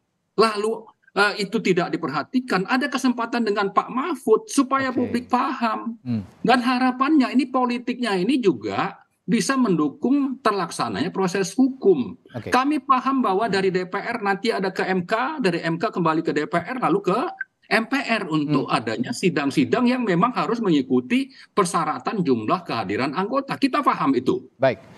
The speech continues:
Speaker 1: Tapi sekarang, <clears throat> kalau semua itu sudah tersumbat, ya, apa yang harus dilakukan rakyat? Rakyat
Speaker 2: Hmm.
Speaker 1: juga bisa menyuarakannya itu langsung.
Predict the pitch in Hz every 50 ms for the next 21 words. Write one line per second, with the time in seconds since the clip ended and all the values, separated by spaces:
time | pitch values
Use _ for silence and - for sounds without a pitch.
0 | - - - 240 - - 285 269 - 262 247 - - 214 208 180 170 131 117 101
1 | 120 156 175 185 185 - - 175 185 160 147 139 247 262 277 285 311 302 254 -
2 | - 254 240 233 240 233 220 214 196 180 226 - 196 185 - - - 170 190 175
3 | - - 247 247 190 127 120 110 107 - - - - _ _ _ _ _ _ _
4 | - 107 101 107 120 - - _ _ _ - 226 277 262 - 302 294 262 247 247
5 | 190 208 185 190 180 175 170 185 190 190 180 233 254 269 262 - 220 185 - -
6 | - 208 240 254 349 - - 349 233 214 180 151 151 147 - 139 131 131 127 113
7 | 113 107 107 104 - - 98 95 98 98 101 - - 277 269 247 233 240 247 277
8 | 330 - - - 349 330 269 247 262 254 -